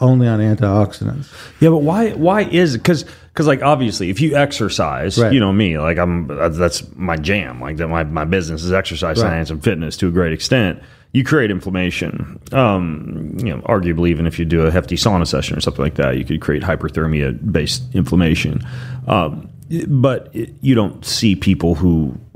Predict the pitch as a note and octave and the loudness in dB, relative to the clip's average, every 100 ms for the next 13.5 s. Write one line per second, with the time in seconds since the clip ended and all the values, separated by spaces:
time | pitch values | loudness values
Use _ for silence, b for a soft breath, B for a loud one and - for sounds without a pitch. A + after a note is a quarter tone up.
0 | - A2 - G2 - F2 E2 E2 D#2+ - | -4 -4 -2 -4 -2 0 0 -2 -4 -2
1 | F#2 - D2 F2+ E2+ D#2+ D#2+ F2 - - | -2 -2 -2 0 2 2 2 0 -2 -2
2 | G2+ G#2 D#2+ - - - C#2 - G2 D#2+ | 2 2 0 -8 -10 -8 -4 2 2 2
3 | D2 F#2+ G2+ F2 - - - - D2 G#2+ | -2 0 0 -2 -6 -8 -10 -10 -4 0
4 | F#2+ E2+ E2 - G2 F#2+ E2+ D2+ D#2 C#2 | 0 0 -2 -2 -2 -2 -4 -4 -4 -4
5 | D#2 F2 D#2+ D2+ D#2+ - D#2 - F2 D#2 | -4 -2 0 0 0 -2 -4 0 2 2
6 | D2+ E2 D#2 D2+ B1+ D#2 E2 D#2+ - F2+ | 2 2 2 2 -2 0 0 0 -2 -4
7 | D#2 F2 D#2+ - D#2 - A#2+ F2 D#2 - | -2 0 -2 -2 -2 0 0 0 -2 -2
8 | F2+ - C#2 F#2 E2+ - F2 D#2+ E2 F2+ | -2 -4 -4 -2 -2 -2 -2 0 -2 -4
9 | G2 - E2 - D2+ - A#2 G2+ E2 - | -2 -2 -2 -2 -6 0 0 0 0 0
10 | G2 B B B B B B B _ _ | 0 B B B B B B B _ _
11 | _ - G#2+ B2 A2+ B2 C3+ - G2 F2 | _ -6 0 2 2 0 -2 -4 -4 -2
12 | - F2+ C#2+ D#2 - - A2+ C3 D3+ G#2 | 0 -2 -2 -8 -10 -6 0 4 4 2
13 | D2+ A1+ C#2+ D#2+ | -4 -8 -8 -8